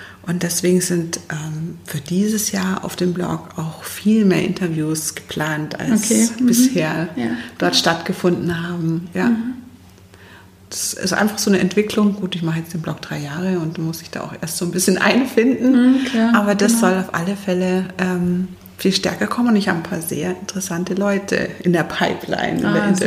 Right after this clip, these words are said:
Speaker 1: Interview-Pipeline.
Speaker 2: spannend.
Speaker 1: <laughs>
Speaker 2: Würdest du sagen, dass es vor allem das ist, was deinen Blog von anderen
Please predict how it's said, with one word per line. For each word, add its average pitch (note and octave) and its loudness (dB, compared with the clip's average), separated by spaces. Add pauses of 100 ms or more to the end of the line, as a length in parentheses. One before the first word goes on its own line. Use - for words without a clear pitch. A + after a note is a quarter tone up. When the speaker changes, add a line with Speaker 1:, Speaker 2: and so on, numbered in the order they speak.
Speaker 1:
Interview-Pipeline. G#3 0
Speaker 2:
spannend. - 0
Speaker 1:
<laughs> - -16
Speaker 2:
Würdest A3 2
du A3 4
sagen, C4 4
dass G3+ 2
es - 0
vor A3 -2
allem G3+ 2
das F#3+ 0
ist, - -2
was F#3+ -4
deinen F#3+ 0
Blog F#3+ -4
von F#3+ 0
anderen F#3 2